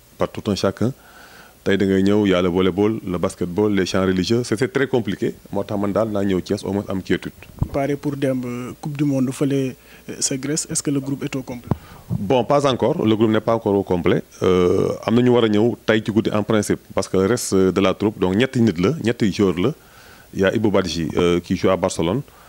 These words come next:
Speaker 1: euh, bi nekk Barcelone, ak, euh, Khalifa Diop bi nekk, euh, Gran Canaria, ak, euh, Pierre, Pierre Waly Sène bi nekk Malaga.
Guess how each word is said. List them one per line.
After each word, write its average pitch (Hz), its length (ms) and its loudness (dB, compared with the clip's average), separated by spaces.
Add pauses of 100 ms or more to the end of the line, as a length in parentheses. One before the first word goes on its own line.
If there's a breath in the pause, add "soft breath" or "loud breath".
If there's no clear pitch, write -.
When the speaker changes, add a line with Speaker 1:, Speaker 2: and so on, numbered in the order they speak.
(260 loud breath)
Speaker 1:
euh, 85 380 0
bi 90 80 -4
nekk 98 180 0
Barcelone, 87 460 -2
ak, - 220 -4
euh, 87 260 2
Khalifa 95 340 0
Diop 87 200 0
bi 92 100 -2
nekk, 92 240 -2
euh, 85 180 2
Gran 92 220 0
Canaria, 87 560 0 (560 loud breath)
ak, - 220 -4
euh, 92 800 2
Pierre, 101 220 2 (200)
Pierre 101 160 2
Waly 92 240 2
Sène 92 240 -2
bi 95 80 0
nekk 101 160 -2
Malaga. 90 400 2